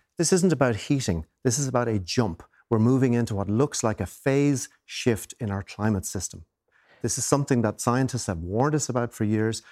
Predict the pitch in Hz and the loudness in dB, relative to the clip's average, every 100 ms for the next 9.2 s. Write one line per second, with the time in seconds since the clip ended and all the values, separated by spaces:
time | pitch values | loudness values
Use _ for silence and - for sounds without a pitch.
0 | - - 104 98 92 - 135 - 131 127 | -20 -10 -8 -6 -8 0 0 0 -4 -4
1 | 104 - 151 - 147 120 117 110 101 95 | -8 -2 -2 0 -2 0 0 -2 -4 -8
2 | 92 - 131 147 - 120 - 98 113 - | -8 -4 0 0 -2 -6 -6 -10 -10 -14
3 | - _ 180 120 110 110 127 - 117 104 | -20 _ 0 2 2 2 0 0 0 -2
4 | 98 _ - - 139 127 131 127 - - | -2 _ -12 0 0 2 0 0 -4 -12
5 | 98 - 127 113 104 110 - - _ _ | -12 -4 -4 -2 -4 -4 -6 -12 _ _
6 | _ - 117 139 113 101 104 92 104 - | _ -2 0 0 -4 -4 -2 -2 -4 -6
7 | _ - 101 90 - 131 120 - 110 - | _ -12 -10 -8 -2 0 0 -2 -4 -6
8 | 101 92 107 98 - - 92 87 104 92 | -8 -8 -8 -8 -8 -10 -8 -6 -6 -8
9 | 85 | -12